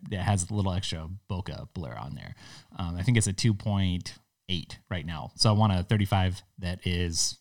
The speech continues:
like a one point four. And then I've got a super ultra wide. It's a ten millimeter, which is really, really wide. It does cause some distortion.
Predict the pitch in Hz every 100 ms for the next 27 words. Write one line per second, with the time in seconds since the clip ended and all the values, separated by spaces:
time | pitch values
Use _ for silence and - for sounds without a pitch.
0 | - 90 90 95 92 82 78 87 76 -
1 | _ _ _ - 139 175 151 135 - 127
2 | - 151 139 - 110 104 85 71 - -
3 | 117 110 95 - - 175 160 113 - 110
4 | 92 85 85 82 104 120 135 208 190 143
5 | 117 110 95 90 90 - - - 120 123
6 | 117 113 110 104 95 95 - 98 90 98
7 | 90